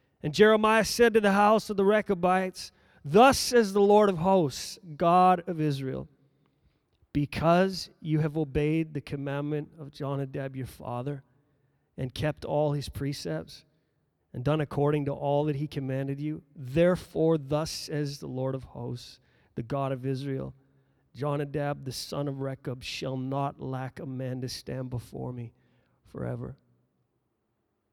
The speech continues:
The message reads, "Then turning to the Rechabite community, Jeremiah said,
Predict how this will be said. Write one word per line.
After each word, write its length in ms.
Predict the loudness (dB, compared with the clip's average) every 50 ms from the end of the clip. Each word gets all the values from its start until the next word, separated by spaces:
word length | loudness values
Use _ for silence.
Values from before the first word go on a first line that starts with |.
| _ _ _ _ _ _ _ _ _ _ _ _ _ _ -4
The 80 | 0 4
message 460 | 6 6 6 4 0 -6 -6 -2 2
reads, 440 | 4 4 6 6 4 2 0 -2 2
"Then 300 | 4 6 6 6 4 2
turning 420 | 4 4 6 6 8 6 4 4 2
to 80 | 0 2
the 100 | 4 6
Rechabite 540 | 6 6 4 2 0 2 4 2 2 2 2
community, 560 | 0 2 4 4 4 6 6 4 4 2 -2
Jeremiah 580 | 2 4 6 6 6 6 4 2 2 2 2
said, 460 | 0 -2 -4 -2 2 4 4 4 2